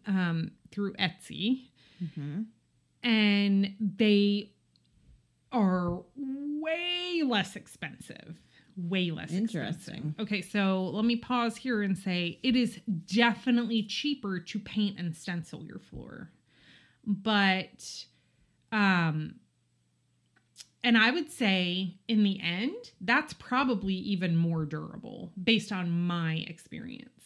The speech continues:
Speaker 2: Mm-hmm.
Speaker 1: But tile stickers allow you to get, I think, a much more perfect look.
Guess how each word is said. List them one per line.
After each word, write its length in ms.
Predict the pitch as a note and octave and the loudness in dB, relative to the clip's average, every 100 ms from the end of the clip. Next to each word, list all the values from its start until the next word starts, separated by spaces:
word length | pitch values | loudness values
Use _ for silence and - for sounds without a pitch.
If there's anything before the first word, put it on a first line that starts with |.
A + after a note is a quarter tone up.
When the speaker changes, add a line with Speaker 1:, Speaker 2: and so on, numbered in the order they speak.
| - | -2
Speaker 2:
Mm-hmm. 260 | F#3 E3+ F3+ F3 G3+ | 0 0 -4 -6 -6
Speaker 1:
But 460 | G3 A#3+ G3+ F#3+ - - | -2 2 2 0 -6 -16
tile 480 | - A3+ B3 B3 | -6 -2 0 -2
stickers 920 | B3 - G#3 G3+ F#3 F3 F3 D#3+ - - - | -4 -6 -8 -6 -6 -4 -4 -6 -12 -16 -4
allow 480 | G3 F#3 F3 F3 F3+ | -2 0 0 0 -2
you 240 | F3+ F3+ | -2 -2
to 120 | E3+ | -4
get, 340 | E3 E3+ E3 - _ - | -2 -2 -4 -8 _ -6
I 180 | F#3+ F3 | -2 -2
think, 280 | F#3 E3+ | -2 -6
a 100 | F3 | -4
much 320 | F3+ E3+ - F#3+ | -4 -4 -6 -6
more 580 | F3+ E3 E3 D#3+ D3+ - _ _ _ _ _ _ _ _ _ - | -4 -4 -4 -4 -6 -12 _ _ _ _ _ _ _ _ _ -14
perfect 640 | - B3+ C4+ F#4+ F#4 - | -8 -8 -8 -12 -12 -12
look. 420 | D#4+ F#4 G#4 - | -8 -6 -8 -14